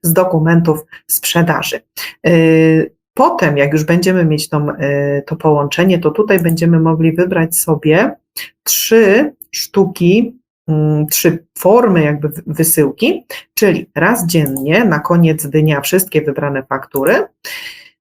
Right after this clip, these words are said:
automatycznie, czyli w momencie zapisania danej faktury system automatycznie dodaje tą fakturę do paczki faktur, która zostaje później wysłana do serwera i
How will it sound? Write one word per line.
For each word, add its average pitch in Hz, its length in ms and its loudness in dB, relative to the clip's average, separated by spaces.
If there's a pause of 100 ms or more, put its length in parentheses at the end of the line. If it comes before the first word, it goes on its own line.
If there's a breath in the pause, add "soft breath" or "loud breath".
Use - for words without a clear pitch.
(100)
automatycznie, 214 1300 2
czyli 185 280 4
w 165 40 2
momencie 165 480 2
zapisania 175 720 -2
danej 143 300 -6
faktury 143 420 -4
system 151 480 -2
automatycznie 208 880 2
dodaje 170 540 2
tą 156 220 0
fakturę 151 520 -2
do 139 140 -6
paczki - 560 -4
faktur, 220 460 0
która 175 280 0
zostaje 151 440 -2
później 151 380 -2
wysłana 139 580 -6
do 170 300 2
serwera 139 760 -2
i 311 120 2